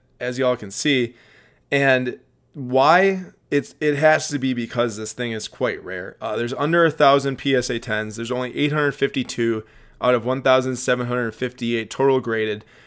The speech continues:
which really is not that much. If you look at the two thousand three Topps Chrome LeBron James P S A ten, I think that there's nineteen hundred P S A tens. There's only eight hundred fifty-two of the P S A tens of this and under the eighteen hundred mark for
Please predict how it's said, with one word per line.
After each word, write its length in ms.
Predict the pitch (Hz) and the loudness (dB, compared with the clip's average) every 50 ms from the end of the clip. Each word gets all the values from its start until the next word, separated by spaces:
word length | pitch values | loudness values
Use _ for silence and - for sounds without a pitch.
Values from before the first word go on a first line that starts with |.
| _ - | _ -6
which 200 | - 127 127 - | -4 -4 -2 2
really 320 | 131 156 196 220 233 208 | 8 10 10 10 10 8
is 120 | 170 135 120 | 4 4 4
not 200 | 143 139 139 - | 0 0 0 0
that 120 | 131 123 120 | 0 0 0
much. 260 | 120 120 113 104 - | 0 -2 -4 -4 -6
If 120 | 113 107 | -8 -4
you 120 | 135 151 165 | 0 2 2
look 180 | 180 185 180 180 | 2 2 0 -2
at 80 | - | -2
the 80 | - 139 | -2 -4
two 180 | - - 160 | -4 -4 -4
thousand 380 | - 151 139 143 131 135 127 - | -2 0 0 2 0 0 -4 -2
three 180 | 139 139 135 131 | -2 -2 -2 0
Topps 300 | 139 135 127 123 120 - | 0 0 0 0 0 -4
Chrome 240 | - - 131 127 | -4 -4 -4 -2
LeBron 400 | 120 117 104 110 123 120 120 117 | -2 -4 -4 -2 -2 -2 -2 -4
James 440 | 110 110 117 120 127 139 147 135 - _ _ _ _ _ _ _ | -4 -4 -4 -4 -2 -4 -4 -6 -8 _ _ _ _ _ _ _
P 160 | - - 160 156 | 0 2 4 4
S 160 | 147 - - | 4 2 0
A 100 | 156 151 | -2 -2
ten, 360 | - 156 151 151 156 160 156 - - _ _ _ _ _ _ _ - | 0 0 0 0 0 0 -4 -8 -14 _ _ _ _ _ _ _ -8
I 60 | 135 | -6
think 260 | - - 180 180 175 | -2 0 0 0 2
that 120 | - 175 - | 0 -2 0
there's 180 | 165 151 139 | 0 0 2
nineteen 380 | 135 143 143 143 - - 147 135 | 2 2 0 0 0 -2 -4 -2
hundred 300 | 131 135 135 131 120 - | -2 0 0 -2 -2 -2
P 140 | - 131 127 | -2 -2 -2
S 120 | 120 - | 0 0
A 80 | 113 107 | -2 -4
tens. 420 | - - 113 104 90 85 - - _ _ - | -4 -6 -8 -8 -8 -10 -14 -16 _ _ 0
There's 160 | 131 143 151 | 0 2 2
only 180 | 170 170 151 | 2 0 0
eight 180 | 110 131 139 131 | 0 0 -2 0
hundred 200 | 127 131 127 120 | 0 -2 -2 -2
fifty-two 640 | - 135 123 - 117 107 - - 135 120 110 101 - _ _ _ _ _ _ _ | -4 -6 -6 -6 -8 -8 -6 -2 -2 -2 -2 -4 -8 _ _ _ _ _ _ _
of 360 | - - 113 117 117 110 104 - | -6 -4 -4 -4 -4 -6 -8 -12
the 80 | 117 | -12
P 220 | 110 - - 135 120 | -10 -4 -2 0 0
S 100 | 120 - | 0 -2
A 80 | 107 | -6
tens 240 | - - 135 139 139 | -4 -4 -4 0 0
of 100 | 139 131 | 2 2
this 200 | 139 139 135 - | 2 2 0 -2
and 120 | 135 117 - - | -6 -6 -6 -4
under 400 | 147 165 185 180 151 131 117 113 | -2 2 4 4 4 4 2 0
the 180 | 117 107 - 107 | -2 -6 -6 -6
eighteen 300 | 120 117 - - 113 107 | -8 -8 -8 -8 -8 -6
hundred 220 | 113 113 113 110 | -6 -6 -4 -4
mark 300 | 110 110 110 110 101 - | -4 -4 -6 -6 -8 -8
for 340 | - - 110 101 101 104 | -6 -4 -2 -2 -4 -6